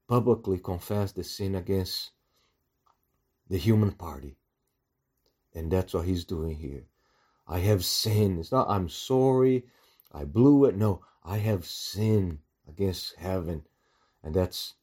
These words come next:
a word referring to God who is in heaven and against you. And then in verse twenty, we saw how the gospel not only gives the desire to repent, but the gospel is so powerful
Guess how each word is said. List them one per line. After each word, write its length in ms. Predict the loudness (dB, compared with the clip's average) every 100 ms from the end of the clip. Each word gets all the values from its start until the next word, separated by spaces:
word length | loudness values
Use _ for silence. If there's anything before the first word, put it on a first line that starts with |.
| _ _ _
a 80 | -4
word 340 | 2 4 2
referring 380 | -4 -6 -4 -4
to 120 | -4 -6
God 540 | -2 0 2 0 -4 -14 _
who 120 | -4 0
is 200 | 0 -2
in 80 |
heaven 380 | -4 -6 -6 -8 -12 _ -20 -10
and 140 | -6
against 560 | -2 -2 -2 -6 -18 -12
you. 440 | -6 -4 -2 -6 -12 _ _ _ _ _ _ _ _ _ -4
And 160 | 2
then 120 | 4
in 120 | 4 4
verse 240 | 2 0
twenty, 540 | -4 -4 -2 -2 -4
we 120 | -4 -10
saw 320 | -6 -4 -2
how 300 | 0 0 -2 _ _ _ -6
the 80 | 2
gospel 500 | 6 6 4 0 4
not 180 | 6
only 280 | 6 6 4
gives 300 | 4 2 4
the 100 | 2
desire 480 | 2 0 -2 -2 -2
to 160 | -2 -4
repent, 440 | -2 0 0 0
but 100 | 0
the 80 | 0
gospel 500 | 2 2 2 0 -4
is 100 | 2
so 140 | 2
powerful 580 | 2 0 2 2 0 -6